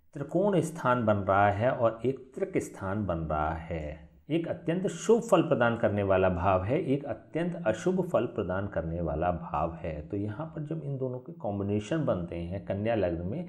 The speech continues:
शनि न्यूट्रल हो जाते हैं, सामान्य फल देने की स्थिति को प्राप्त हो जाते हैं। अब डिपेंड ये करता है कि शनि की इंडिविजुअल स्थिति क्या है। जैसी इनकी स्थिति होगी, वैसे ही ये फल प्रदान कर देंगे। यहाँ पर तो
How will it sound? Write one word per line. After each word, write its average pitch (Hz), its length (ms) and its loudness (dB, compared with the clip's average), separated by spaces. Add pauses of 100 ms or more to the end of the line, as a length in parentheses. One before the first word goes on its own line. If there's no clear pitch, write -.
शनि 208 400 2
न्यूट्रल 156 460 2
हो 101 180 0
जाते 76 320 -8
हैं, 71 380 -14 (200)
सामान्य 127 320 -4
फल 180 240 2
देने 131 300 2
की 151 220 2
स्थिति 107 300 -6
को - 120 -12
प्राप्त - 420 -2
हो 92 120 0
जाते 78 300 -4
हैं। 90 140 -6
अब 160 260 2
डिपेंड 135 320 0
ये 165 100 6
करता 156 280 -2
है 180 140 -2
कि 185 120 -4
शनि 143 420 -4
की 185 140 -8
इंडिविजुअल 143 640 4
स्थिति 135 360 0
क्या 156 260 2
है। 87 320 -4
जैसी 120 280 -2
इनकी 170 380 0
स्थिति 165 320 0
होगी, 175 260 4
वैसे 165 320 2
ही 151 140 0
ये 196 160 -2
फल 151 200 0
प्रदान 120 360 -2
कर 101 200 0
देंगे। 76 300 -6
यहाँ 98 220 -2
पर 127 140 -4
तो 165 300 -2